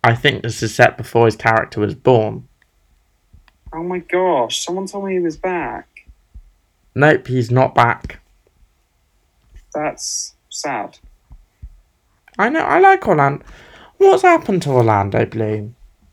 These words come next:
Speaker 2: Well, he's with Katy Perry now, isn't he?
Speaker 1: Mm.
Speaker 2: Don't they have kids? Or a kid?
Speaker 1: I think they do have kids now, 'cause she was pregnant on a season of American Idol, so.
Speaker 2: Yeah.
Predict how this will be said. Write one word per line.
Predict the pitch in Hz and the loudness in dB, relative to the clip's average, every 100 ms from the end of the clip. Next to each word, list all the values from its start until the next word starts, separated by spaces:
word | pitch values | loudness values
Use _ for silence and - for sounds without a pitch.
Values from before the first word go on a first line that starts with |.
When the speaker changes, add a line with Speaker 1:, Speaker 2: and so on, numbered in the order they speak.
| _ _ _ _ - | _ _ _ _ -8
Speaker 2:
Well, | |
he's | 196 185 - | -8 -8 -10
with | 214 | -10
Katy | - 196 151 | -6 -4 -4
Perry | - 202 160 | -4 -4 -2
now, | 113 120 | -4 -6
isn't | 156 165 | -6 -6
he? | 113 _ - | -8 _ -10
Speaker 1:
Mm. | 135 131 120 107 - _ _ _ _ _ | -6 -4 -4 -6 -16 _ _ _ _ _
Speaker 2:
Don't | 202 214 | -8 -2
they | |
have | 226 - | -4 -2
kids? | 254 160 101 - - | -4 -4 -6 -16 -10
Or | 143 139 | -4 -4
a | |
kid? | 135 - 101 - | -4 -10 -10 -14
Speaker 1:
I | _ _ | _ _
think | 208 208 | -6 -2
they | 123 | -2
do | 160 | 2
have | 165 123 | 0 0
kids | 117 - - | -4 -4 -4
now, | 110 113 - | -4 -4 -10
'cause | 113 | -12
she | - 156 | 0 0
was | 131 | 0
pregnant | - 147 - 127 - | 0 0 0 -6 -4
on | 120 | -2
a | 110 | -2
season | 101 113 107 110 | -2 -4 -2 -2
of | |
American | 104 104 107 107 - | -2 0 0 -2 -4
Idol, | 113 113 110 110 | -2 -2 -2 -6
so. | 113 - 113 110 110 _ _ _ _ _ _ _ _ | -8 -2 -2 -2 -6 _ _ _ _ _ _ _ _
Speaker 2:
Yeah. | 147 147 160 127 | -14 -8 -4 -6